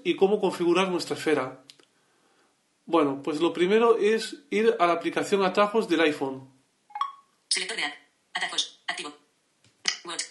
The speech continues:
Speaker 2: A-, atajos. Activo. Atajos. Desactivar. Tres atajos.
Speaker 1: Y buscamos el, el atajo que nos interesa.
Speaker 2: Editar. Crear atajo. Finalizado. Encabez-, buscar. Desactivar. Activar.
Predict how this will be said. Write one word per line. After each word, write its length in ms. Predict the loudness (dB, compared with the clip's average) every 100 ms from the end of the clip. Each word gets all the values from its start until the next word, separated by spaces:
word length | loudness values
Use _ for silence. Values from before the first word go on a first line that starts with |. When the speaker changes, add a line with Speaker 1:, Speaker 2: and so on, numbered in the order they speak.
| -6 -6
Speaker 2:
A-, 160 | -6
atajos. 480 | -6 -4 -6 -8 _ -10
Activo. 240 | -8 -10 -8 -4 -2 -2 -4
Atajos. 260 | -6 -6 -6 -6 -4
Desactivar. 320 | -6 -4 -6 -8 -8
Tres 160 | -8 -4
atajos. 480 | -4 -4 -6 -8 _ _ _ _ _ _ _
Speaker 1:
Y 60 | 4
buscamos 640 | 4 4 2 4 0 -2
el, 600 | 4 4 4 4 2 2 0
el 140 | 2
atajo 340 | 4 0 0
que 80 | -4
nos 140 | -4 -2
interesa. 600 | 0 0 0 -4 -8 -14 _ _ _ _
Speaker 2:
Editar. 260 | -8 -4 -8 -6 -6 -6
Crear 160 | -6 -6
atajo. 200 | -6 -6 -4 -4
Finalizado. 360 | -6 -6 -8 -10 -14 -10
Encabez-, 240 | -8 -4 -6 -6 -8
buscar. 240 | -6 -6 -10 _ -4 -4 -6
Desactivar. 360 | -6 -6 -8 -8 -8 -8 -6
Activar. 260 | -8 -6